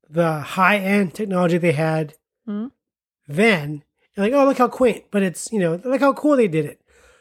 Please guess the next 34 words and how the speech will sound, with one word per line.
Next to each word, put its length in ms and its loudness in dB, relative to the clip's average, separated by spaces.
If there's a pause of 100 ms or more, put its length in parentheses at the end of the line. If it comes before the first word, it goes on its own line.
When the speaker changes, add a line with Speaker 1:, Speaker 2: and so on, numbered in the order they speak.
(800)
Speaker 2:
Look 100 -4
at 100 4
this 100 0
quaint 180 4
Speaker 1:
Eventually, 680 2 (560)
this 240 2
movie 160 4
will 120 2
be 160 2
like 260 -2
that. 300 -16
Speaker 2:
Look 140 -10
at 80 -8
this 140 -10
quaint 220 -4
Speaker 1:
You 40 2
Speaker 2:
little 160 2
Speaker 1:
know? 60 0
Speaker 2:
action 340 -8
movie. 520 -16 (140)
Speaker 1:
'Cause 160 -2
there's 200 2
gonna 120 2
be 60 4
a 60 2
time 260 2
where 160 2
no 380 2
one 500 2 (400)
alive 460 4
remembers 480 2
the 80 2
flip 200 -10
phone. 320 -20